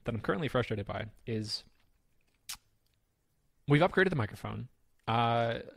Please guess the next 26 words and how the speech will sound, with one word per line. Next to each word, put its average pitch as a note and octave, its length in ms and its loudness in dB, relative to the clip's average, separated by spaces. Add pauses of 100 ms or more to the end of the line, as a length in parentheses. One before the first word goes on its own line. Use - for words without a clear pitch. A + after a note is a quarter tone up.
(140)
I B2+ 420 -2 (200)
did D3+ 140 -2
this C#3+ 120 -2
experiment C#3 380 -2
last B2 140 -2
week B2 160 0
of, G#2+ 80 -4
like, G2+ 240 -4 (100)
do A#2+ 100 -4
we A2+ 120 -2
record A2+ 340 -4
the B2 80 -6
audio, A2 560 -2 (240)
uh, A2 360 -10 (420)
in A#2 240 -6
high C3+ 160 -2
fidelity G#2+ 640 -2 (160)
on G#2+ 320 -4 (1000)
our A2+ 160 -2
own A2+ 180 0
computers G#2+ 400 -4
and G#2 80 -4
then G2+ 100 -4
mix G2+ 140 -8
that - 100 -6
together - 340 -8